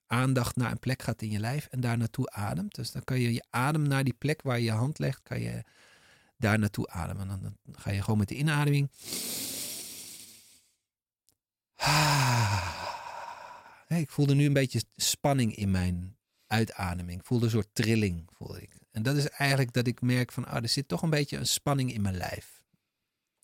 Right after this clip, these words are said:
Dat kan je horen door de uitademing, het geluid daarvan.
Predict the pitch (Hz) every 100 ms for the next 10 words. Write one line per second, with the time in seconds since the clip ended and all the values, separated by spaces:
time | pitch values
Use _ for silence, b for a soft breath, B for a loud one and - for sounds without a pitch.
0 | - _ - 101 98 117 113 107 117 123
1 | 120 113 113 110 110 110 - 98 92 95
2 | 92 98 - 113 113 123 - 98 - -